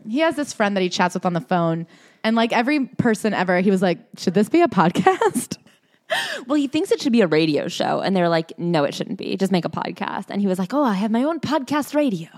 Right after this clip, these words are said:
Speaker 2: <laughs> Podcast radio by Alec Baldwin.
Speaker 1: He has all these ideas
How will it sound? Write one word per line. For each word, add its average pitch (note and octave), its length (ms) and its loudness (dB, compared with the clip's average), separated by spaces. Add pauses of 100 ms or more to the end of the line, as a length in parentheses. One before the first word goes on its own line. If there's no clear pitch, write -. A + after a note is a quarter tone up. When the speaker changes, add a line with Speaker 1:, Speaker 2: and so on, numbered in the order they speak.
(200)
Speaker 2:
<laughs> C4 920 -6
Podcast E4 420 0
radio E4+ 280 4
by C#4 140 2
Alec C#4+ 260 2
Baldwin. A3 480 0
Speaker 1:
He B3+ 100 0
has D#4 160 4
all A#3 240 6
these F4+ 160 4
ideas G3 640 2